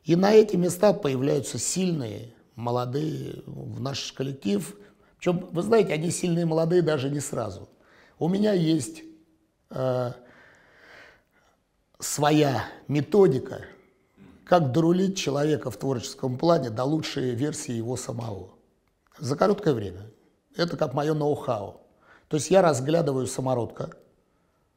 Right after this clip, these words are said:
Он, допустим, может по жизни болтаться, и ничего у него хорошего не происходит. И он за несколько месяцев начинает меняться в нашей атмосфере. У меня есть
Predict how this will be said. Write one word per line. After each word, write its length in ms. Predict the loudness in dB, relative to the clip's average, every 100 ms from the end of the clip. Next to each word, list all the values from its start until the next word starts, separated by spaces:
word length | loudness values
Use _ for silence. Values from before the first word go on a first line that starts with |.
| _ _
Он, 200 | 2 6
допустим, 420 | 6 6 2 2
может 200 | 0 0
по 120 | 0 -2
жизни 260 | -2 -2
болтаться, 560 | -2 -2 0 0 0 -4
и 300 | -2 -4 -4
ничего 360 | -6 -4 -2
у 40 | -2
него 200 | -4 -4
хорошего 440 | -4 -4 -4 -6
не 140 | -8 -8
происходит. 560 | -8 -8 -10 -16 -18 -20 _ _ _ -20 -20 _
И 60 | 0
он 140 | 2
за 100 | 2
несколько 280 | 2 0 0
месяцев 360 | -2 -2 -4 -8
начинает 420 | -8 -6 -6 -6
меняться 420 | -6 -8 -10 -14 -20 _ _ _ _ _ _ _
в 120 | -8
нашей 480 | -4 -2 -2 -4 -4
атмосфере. 640 | -4 -4 -6 -8 -12 -16 -18 _ _ _ _ _ _ -10
У 60 | -4
меня 200 | -2 0
есть 280 | 0 -4